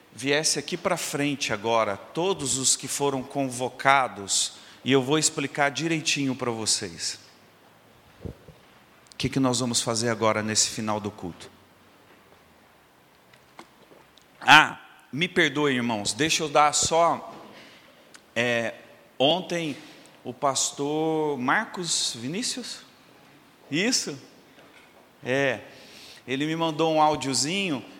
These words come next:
e eu acabei falando assim: "Puxa vida, a gente vai olhando pro relógio e fica temeroso, né, com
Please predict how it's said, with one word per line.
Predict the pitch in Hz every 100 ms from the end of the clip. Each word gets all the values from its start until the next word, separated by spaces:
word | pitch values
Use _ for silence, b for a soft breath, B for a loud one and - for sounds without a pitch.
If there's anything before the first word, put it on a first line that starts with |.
| - -
e | 127
eu | 147 165
acabei | 160 139 139 165
falando | 165 156
assim: | 151 -
"Puxa | 143 156 156
vida, | 139 143
a |
gente | 139 151 147
vai | 156 156
olhando | 151 147 165
pro | 165 156
relógio | 147 127 135 156 143 147 -
e | 135 131
fica | - 143 143 151
temeroso, | - 165 165 160 143 156 156 110 117
né, | 123 135
com | - 131 123 113